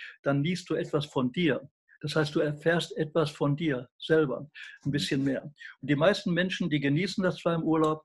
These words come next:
Speaker 1: aber die kommen dann in den Alltag zurück und machen den Alltag genauso weiter wie vorher.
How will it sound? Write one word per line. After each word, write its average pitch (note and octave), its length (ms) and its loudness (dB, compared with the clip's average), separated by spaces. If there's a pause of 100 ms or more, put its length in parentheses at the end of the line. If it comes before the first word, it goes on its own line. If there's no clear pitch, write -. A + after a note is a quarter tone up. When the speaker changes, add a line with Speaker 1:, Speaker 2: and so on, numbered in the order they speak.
Speaker 1:
aber D3 120 0
die C#3+ 120 0
kommen D#3+ 200 2
dann D3+ 120 2
in C#3 100 2
den C#3 160 0
Alltag F3 380 0
zurück D3+ 320 -2 (260)
und D3 140 0
machen D#3+ 180 0
den D3+ 100 0
Alltag D#3+ 320 0
genauso G3+ 460 2
weiter G3 300 2
wie F3 100 -2
vorher. C#3+ 380 -2